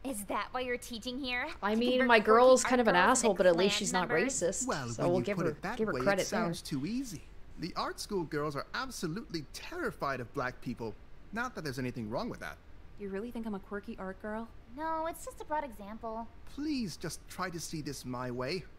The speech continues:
Speaker 3: The white pride parties understood the error of their ways in the twentieth century. Since then, it's evolved from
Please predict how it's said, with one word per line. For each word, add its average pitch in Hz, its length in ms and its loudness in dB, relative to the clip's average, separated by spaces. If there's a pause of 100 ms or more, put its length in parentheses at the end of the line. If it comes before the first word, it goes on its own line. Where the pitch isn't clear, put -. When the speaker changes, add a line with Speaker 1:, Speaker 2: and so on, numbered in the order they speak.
(140)
Speaker 3:
The 131 80 -4
white 208 300 -4
pride 190 400 -4
parties 131 400 -4
understood 214 500 -4
the 139 160 -10
error 214 240 -2
of 196 140 -6
their 151 160 -2
ways 131 500 -2
in 147 80 -4
the 135 80 -4
twentieth 185 400 -6
century. 208 560 -4 (500)
Since 254 380 -6
then, 196 200 -4
it's 196 180 -6
evolved 170 680 -4
from 117 220 -6